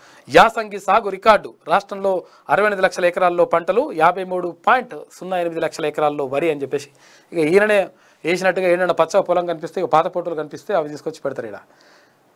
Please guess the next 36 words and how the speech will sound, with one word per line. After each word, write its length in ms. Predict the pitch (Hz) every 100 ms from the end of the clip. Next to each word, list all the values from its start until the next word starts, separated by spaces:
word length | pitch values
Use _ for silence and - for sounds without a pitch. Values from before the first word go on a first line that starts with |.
| -
ఏడ 100 | 160
పచ్చ 280 | 180 170 208
పొలం 240 | 202 196
కనిపిస్తే 320 | 185 175 180 226
ఇది 80 |
మేమే 260 | 170 185 175
చేసినామని 260 | 160 160 170
చెప్తారు, 280 | - - 110 _ _
ఏదైనా 220 | 156 165 165
ఎండిపోతే 420 | 190 185 190 214
ఇదంతా 240 | 180 170
కూడా 120 | 180
కేంద్ర 260 | 170 165 170
ప్రభుత్వం 380 | 170 160 160 151
చేసింది, 320 | 156 170 220
దుర్మార్గమైనటువంటి 960 | 143 139 151 175 170 160 151 143 - 151
చర్య 140 | 147
అని 140 | 147
చెప్పేసి 260 | 165 165 160
ఇట్లుంటది 280 | 135 123 110
లెక్క. 200 | 104 101 - _ _ _ _ _ - _ -
ఇగో 80 | 131
ఇది, 300 | 156 135 143 _ _ _ _ _ _ _ _ _ _ _ _ - -
"మన 120 | 147
దేశాన్ని 440 | 143 180 202 185
వదిలి 320 | 165 170 233 143
విదేశాల్లో 540 | 139 220 220 196 180
స్థిరపడేందుకు 600 | 175 170 190 175 165 160
పదిహేడు 340 | 151 151 160
శాతం 280 | 143 156 156
భారతీయులు 460 | 139 143 147 151 135
మొగ్గు" 300 | 135 143 135
అంట. 100 | 107 107 - _ _ _ _ _ -
ఎవడు 160 | 151
కారణమో 320 | 156 143 143 123
మరి. 180 | 107